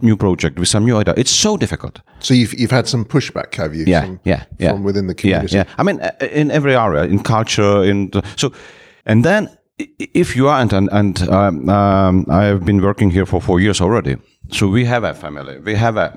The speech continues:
Speaker 1: group, we have a supporters. And with the help of them, we can much more easily enter and, and to, also to convert that this is sensible, what we are doing. So the, the, this, uh, I would say the sponsorship, uh,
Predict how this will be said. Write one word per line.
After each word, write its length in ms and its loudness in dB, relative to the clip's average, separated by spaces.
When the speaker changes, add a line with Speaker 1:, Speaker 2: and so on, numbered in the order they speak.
Speaker 1:
group, 360 -6
we 100 0
have 200 -2
a 100 2
supporters. 640 -6
And 240 0
with 140 0
the 100 2
help 240 -2
of 140 -2
them, 240 -2
we 100 -2
can 240 0
much 240 0
more 280 2
easily 320 0
enter 260 0
and, 200 -2
and 120 -10
to, 60 -6
also 280 0
to 100 -8
convert 500 -2
that 160 0
this 140 0
is 80 0
sensible, 520 -2
what 200 -6
we 120 0
are 80 0
doing. 260 -4
So 200 0
the, 280 -4
the, 180 4
this, 340 0
uh, 460 4
I 80 2
would 140 0
say 300 2
the 160 2
sponsorship, 800 0
uh, 220 4